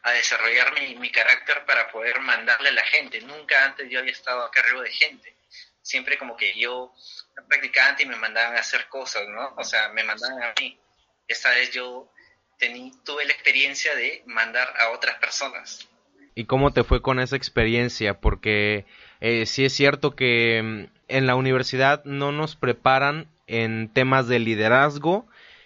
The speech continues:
Speaker 2: en temas de dirección de personal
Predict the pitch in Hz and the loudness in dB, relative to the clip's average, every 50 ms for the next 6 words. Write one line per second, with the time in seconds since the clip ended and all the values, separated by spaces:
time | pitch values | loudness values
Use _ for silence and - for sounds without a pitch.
0 | _ _ - - 117 117 - - 127 127 135 135 139 131 113 113 123 120 117 117 | _ _ -6 -4 -4 -4 0 2 2 4 4 4 2 2 0 0 2 2 4 4
1 | 117 113 101 107 117 120 120 113 - - - 127 127 127 123 120 - - 113 117 | 4 2 2 0 0 0 0 0 -2 -4 -2 -2 -2 0 -2 -2 -2 0 -2 0
2 | - - 113 110 113 127 139 151 165 175 208 240 | 0 0 0 2 4 4 4 4 2 0 -4 -6